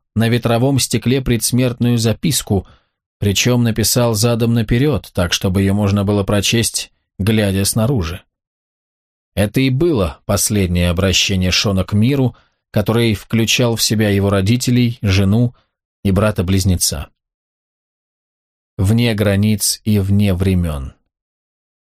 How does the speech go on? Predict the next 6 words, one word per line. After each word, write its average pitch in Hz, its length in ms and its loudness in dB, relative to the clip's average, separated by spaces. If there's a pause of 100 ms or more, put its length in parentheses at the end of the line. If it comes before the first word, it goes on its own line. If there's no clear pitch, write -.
(560)
Я 113 200 0
никак 123 580 -2 (240)
не 123 160 2
мог 127 240 0
этого 117 240 0
понять. 95 600 -2